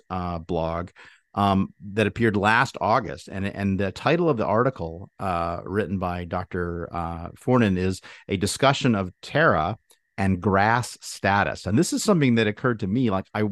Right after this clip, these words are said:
I, and I, I'm actually going back and forth with the discussion with, uh, a high school student who has a question about a partic-,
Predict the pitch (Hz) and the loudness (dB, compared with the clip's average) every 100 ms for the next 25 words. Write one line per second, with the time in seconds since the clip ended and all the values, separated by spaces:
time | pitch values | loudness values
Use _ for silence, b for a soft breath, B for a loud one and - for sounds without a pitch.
0 | 104 - 139 B B B 135 151 B B | -2 -2 -2 B B B 2 0 B B
1 | 123 117 160 - 110 104 104 87 95 98 | -6 -4 -2 0 0 4 4 4 0 -2
2 | 101 - 104 101 95 87 87 82 - - | -6 -2 0 0 -2 -2 -2 -2 -2 0
3 | 98 - 95 90 82 87 82 - _ _ | 0 0 0 0 0 -2 -2 -6 _ _
4 | 78 87 85 - 110 139 113 95 - 82 | -8 -6 -4 0 2 4 2 0 0 -4
5 | 87 90 85 87 - 95 - 87 85 82 | -2 0 -2 -2 0 -2 0 -2 0 -2
6 | - 90 98 | -4 -8 -8